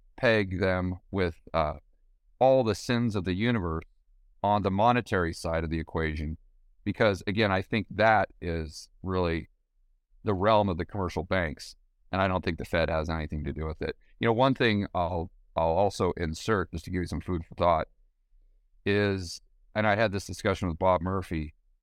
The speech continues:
the other day, and the more I research it, the more I find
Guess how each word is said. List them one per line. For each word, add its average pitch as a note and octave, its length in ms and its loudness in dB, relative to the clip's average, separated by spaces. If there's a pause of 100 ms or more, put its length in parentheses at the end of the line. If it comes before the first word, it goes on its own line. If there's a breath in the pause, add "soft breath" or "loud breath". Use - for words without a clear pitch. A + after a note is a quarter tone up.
(220)
the F#2+ 100 0
other F2 160 -2
day, F#2 320 0 (480)
and A2+ 140 0
the G#2 40 -2
more B2+ 300 2
I A2 80 4
research G2+ 680 -4
it, D#2+ 140 -8 (260)
the G2+ 120 -4
more A2+ 520 0
I G2 220 2
find G2 680 0